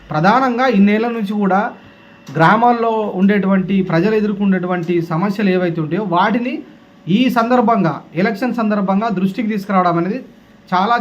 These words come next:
చాలా ముఖ్యమని ఈ సందర్భంగా భావించి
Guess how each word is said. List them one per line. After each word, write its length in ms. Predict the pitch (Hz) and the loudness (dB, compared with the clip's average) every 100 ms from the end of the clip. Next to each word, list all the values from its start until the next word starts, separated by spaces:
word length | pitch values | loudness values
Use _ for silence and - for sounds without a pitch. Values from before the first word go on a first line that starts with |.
| 214 | -2
చాలా 180 | 214 208 | -2 0
ముఖ్యమని 720 | 165 175 254 233 233 214 208 - - - | -2 0 0 0 0 -2 -4 -8 -16 -2
ఈ 100 | 190 | 0
సందర్భంగా 600 | 196 190 220 202 214 202 | 2 2 2 2 2 2
భావించి 720 | 160 160 208 240 190 214 226 | 2 4 2 0 -2 -4 -4